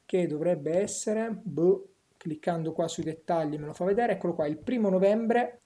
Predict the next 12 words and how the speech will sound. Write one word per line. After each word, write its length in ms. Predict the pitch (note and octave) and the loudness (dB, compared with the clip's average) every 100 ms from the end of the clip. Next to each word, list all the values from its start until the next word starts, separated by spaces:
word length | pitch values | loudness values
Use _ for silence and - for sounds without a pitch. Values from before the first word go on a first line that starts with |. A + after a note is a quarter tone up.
| - | -12
quindi 300 | - F3 D#3+ | -4 -4 -2
io 80 | E3 | -4
li 100 | D#3+ | -2
metto 540 | E3 E3 - - C3 _ _ _ _ _ - _ - _ | -4 -4 -8 -16 -16 _ _ _ _ _ -20 _ -20 _
oggi, 340 | E3+ C#3 C#3+ | -6 -6 -8
io 920 | C4 - _ _ _ - - _ _ | -8 -10 _ _ _ -20 -20 _ _
sto 160 | F3+ - | -12 -8
registrando 760 | D3 C#3 D#3 F3 D3+ D3 D3 - | -8 -8 -10 -8 -8 -8 -12 -8
oggi, 340 | D#3+ C3+ D3 | -8 -6 -10
primo 260 | - D#3+ G3 | -8 -6 -4
novembre, 580 | C4+ G3+ G3+ A#3+ B3 - | -2 0 0 -2 -6 -4
tac, 640 | F3+ - - C#4 C#4 - | -6 -6 2 2 2 -12